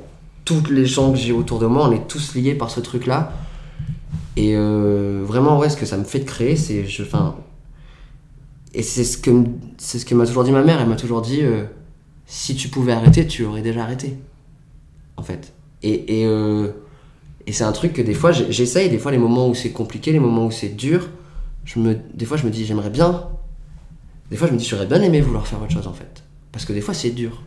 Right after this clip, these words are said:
pour tout le monde. Enfin, de toute façon, c'est comme, c'est dur de créer, t'écris des livres, on le sait que c'est, c'est pas facile. Et en même temps, c'est incontrôlable. C'est vraiment quelque chose d'incontrôlable. Mais des fois, j'oublie de manger, quoi.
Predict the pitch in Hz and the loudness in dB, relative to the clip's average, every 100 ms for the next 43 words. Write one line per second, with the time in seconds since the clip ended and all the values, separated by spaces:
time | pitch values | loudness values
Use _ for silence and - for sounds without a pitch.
0 | - - - - 131 156 - 110 101 135 | -10 -10 -8 -2 2 4 2 -6 -8 -6
1 | - 107 - 110 104 - - - - 113 | -4 -6 -4 -4 -2 -4 -4 -6 -4 0
2 | 160 156 151 - 113 104 110 - 110 104 | 2 4 2 0 0 0 -4 -4 -4 -4
3 | 139 107 95 - 190 185 - 85 - - | -4 -4 -6 -2 -2 0 -4 -6 -6 -8
4 | - - 139 - 185 - - - - 107 | -6 -4 -2 -2 -2 -4 -12 -18 -10 -6
5 | 110 104 104 170 190 202 - - - - | -4 -4 0 2 2 2 -6 -16 -20 -20
6 | - - - - - - 175 180 185 202 | -20 -20 -18 -18 -6 -4 0 0 0 -2
7 | 135 - - - - - - - 101 107 | -4 -8 -16 -20 -20 -20 -20 -10 -4 0
8 | 156 - 120 117 170 165 113 131 135 143 | 2 2 -2 -4 -2 -2 -2 -2 -2 -2
9 | 170 175 113 - - 110 107 175 113 113 | 0 0 -2 -8 -6 -6 0 0 0 0
10 | 131 139 180 156 131 135 185 143 113 | 0 2 2 4 2 0 -2 -4 -6